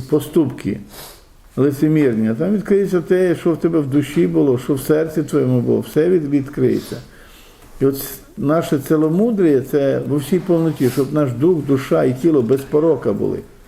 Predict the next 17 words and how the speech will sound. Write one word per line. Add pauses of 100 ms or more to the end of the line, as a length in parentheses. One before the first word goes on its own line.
(2000)
Щоб
не
так,
що
я
там
про
людське
око
я
показав
одне,
а
внутрі
в
мене
там